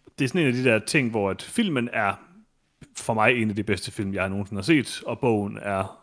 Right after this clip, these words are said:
for mig også en af de bedste bøger, jeg nogensinde har læst, men, eller, men de er bare meget forskellige. Øh, de, de, de siger lidt, øh, de siger på nogle måder også lidt to forskellige ting. Selvfølgelig har de samme, den samme tematik. Og så er den også bare interessant, fordi at, øh, Mary Harron, som er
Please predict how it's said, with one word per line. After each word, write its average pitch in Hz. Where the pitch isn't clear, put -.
for -
mig 95
også 95
en 107
af 87
de 92
bedste 107
bøger, 117
jeg 98
nogensinde 98
har -
læst, 107
men, 117
eller, 104
men 127
de 127
er 120
bare 113
meget 110
forskellige. 117
Øh, 101
de, 127
de, 131
de 135
siger 156
lidt, 135
øh, 120
de 127
siger 262
på 165
nogle 113
måder 92
også 90
lidt 101
to 98
forskellige 85
ting. 90
Selvfølgelig 90
har 92
de 87
samme, 90
den 101
samme 92
tematik. 101
Og 120
så 208
er 190
den 185
også 175
bare 175
interessant, 165
fordi 135
at, 117
øh, 107
Mary 110
Harron, 147
som 113
er 101